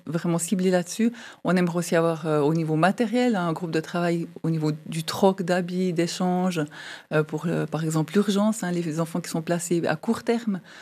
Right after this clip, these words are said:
selon l'âge, de pouvoir, euh, se retourner rapidement. Donc, vraiment, j'ai envie de dire, il y a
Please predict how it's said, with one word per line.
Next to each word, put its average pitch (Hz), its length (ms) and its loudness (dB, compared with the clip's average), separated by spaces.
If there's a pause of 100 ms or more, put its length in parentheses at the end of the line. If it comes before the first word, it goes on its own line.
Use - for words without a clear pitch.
(140)
selon 175 300 2
l'âge, 190 320 4
de 175 80 -2
pouvoir, 170 360 -2
euh, 156 280 0
se - 120 2
retourner 175 380 0
rapidement. 185 560 0 (380)
Donc, 170 100 2
vraiment, 185 380 2
j'ai 170 80 -4
envie 165 140 -2
de 160 40 -8
dire, 175 160 0
il 180 60 -4
y - 20 -2
a 156 260 -2